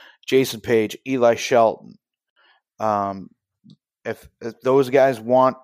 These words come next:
to go after it, I see nothing in their way stopping 'em. Um, and then, you know, a couple of guys who, uh, trained down in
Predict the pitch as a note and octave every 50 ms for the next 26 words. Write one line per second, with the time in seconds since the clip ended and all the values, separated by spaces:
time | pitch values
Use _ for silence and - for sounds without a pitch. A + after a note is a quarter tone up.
0 | _ - B2 A2 B2+ B2 B2 B2+ C3 C#3 D3 C#3+ C#3+ - D3+ D3+ D#3 D3+ C#3+ -
1 | - _ _ - A#2 A#2 A#2 A2 - - B2 A#2+ A2+ A2 A2+ B2 C3 C#3+ C#3 C3+
2 | - D3+ C#3 C3+ C3 C3 C3 B2+ A#2+ A#2 A#2+ A#2+ A#2 - - - A2+ G#2 G#2 G#2
3 | - - G2 F#2+ F#2 F#2+ F2+ _ _ _ _ _ _ _ _ - _ _ _ _
4 | _ _ _ - A2+ A2+ A2 G#2+ G#2 G2+ G2 G2 F#2+ F#2 E2 - - _ _ _
5 | _ _ _ _ _ _ - B2 A#2 A#2 A#2 A2+ A2+ A2+ A2+ A2 A2+ A2+ A2 G#2
6 | - - _ _ _ _ _ - A2 A2 G#2 G#2 G#2 G2+ G2 G#2+ G#2 - _ _
7 | _ _ _ _ _ _ _ _ _ _ - - B2+ - C3 B2 B2 A2 A#2+ A#2
8 | A#2 A2+ A2+ G#2 - - - - - A2+ A#2+ A#2+ A#2+ A#2 A2+ A2 G#2+ G#2+ G#2 G#2
9 | G#2 G2+ G2 F#2+ F2+ - - - _ _ _ _ - - - - A#2+ A2+ A2+ A#2
10 | A2 - - - - A#2+ A2+ A2 A2 A2 G#2+ G#2+ G#2 -